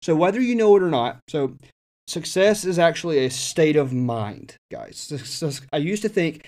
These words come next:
you know, success is journey, not a destination. And I still, I'm on, I still, like, believe that, but success is a state of mind.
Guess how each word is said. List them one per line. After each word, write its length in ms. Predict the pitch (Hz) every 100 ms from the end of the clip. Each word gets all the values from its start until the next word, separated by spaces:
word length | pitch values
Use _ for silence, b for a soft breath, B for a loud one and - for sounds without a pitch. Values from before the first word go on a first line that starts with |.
| B
you 60 | 165
know, 100 | 143
success 480 | 135 139 - 151 156
is 160 | 135
journey, 440 | 117 131 131 123 113
not 200 | 113 117
a 40 |
destination. 720 | 120 110 117 113 98 - 85 - _ _ _ _ _ -
And 260 | 185 190 -
I 80 | 156
still, 440 | - - 226 247
I'm 140 | 214 190
on, 240 | 180 165
I 120 | 156
still, 360 | - - 208 214
like, 260 | 180 135 -
believe 560 | 151 135 120 131 170 202
that, 320 | 220 254 - _ _
but 400 | 156 170 160 151 - _ -
success 880 | 160 - - 185 202 208 - - _ _ -
is 120 | 147
a 60 | 143
state 440 | - - 170 170
of 260 | 143 120 117
mind. 720 | 113 113 110 104 - -